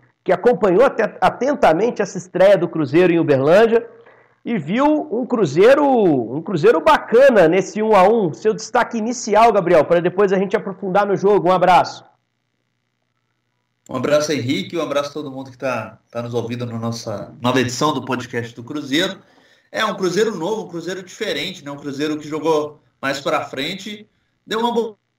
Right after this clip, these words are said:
Speaker 2: início.
Speaker 1: É, deu um bom sinal aí no início, a gente vai ver como vai, é, se desenrolar esse Cruzeiro ao longo da temporada. Também comigo, também do G E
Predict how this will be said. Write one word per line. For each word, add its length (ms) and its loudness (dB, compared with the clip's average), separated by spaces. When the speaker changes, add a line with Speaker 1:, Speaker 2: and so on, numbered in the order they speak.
Speaker 2:
início. 460 -10
Speaker 1:
É, 320 2
deu 220 0
um 40 -2
bom 200 2
sinal 400 2
aí 80 2
no 80 -2
início, 360 -4
a 40 -2
gente 180 -6
vai 140 0
ver 100 -4
como 240 -6
vai, 520 2
é, 200 2
se 180 -8
desenrolar 440 4
esse 120 0
Cruzeiro 300 0
ao 80 6
longo 180 2
da 120 0
temporada. 560 2
Também 280 2
comigo, 460 -4
também 500 2
do 80 0
G 120 2
E 100 6